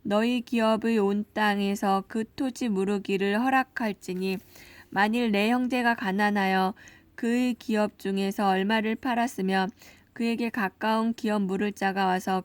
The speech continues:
그의 형제가 판 것을 물을 것이요, 만일 그것을 물을 사람이 없고 자기가 부유하게 되어 물을 힘이 있으면, 그 판 해를 계수하여 그 남은 값을 산 자에게 주고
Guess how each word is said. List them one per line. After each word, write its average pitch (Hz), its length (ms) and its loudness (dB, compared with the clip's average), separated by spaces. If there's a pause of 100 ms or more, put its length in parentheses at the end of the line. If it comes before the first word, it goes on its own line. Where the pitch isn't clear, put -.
(100)
그의 226 340 0
형제가 240 420 0
판 247 320 -4
것을 202 360 -2
물을 196 280 -2
것이요, 185 540 -4 (600)
만일 226 360 0
그것을 233 600 0
물을 214 320 0
사람이 208 420 0
없고 190 480 -2 (340)
자기가 214 420 0
부유하게 220 640 0
되어 196 280 0
물을 196 320 -2
힘이 247 240 -2
있으면, 185 540 -2 (520)
그 233 380 -2 (100)
판 269 320 -2
해를 240 380 -2
계수하여 190 920 0 (420)
그 - 120 -6
남은 214 460 0
값을 214 420 -2
산 262 280 -2
자에게 196 440 0
주고 185 480 -4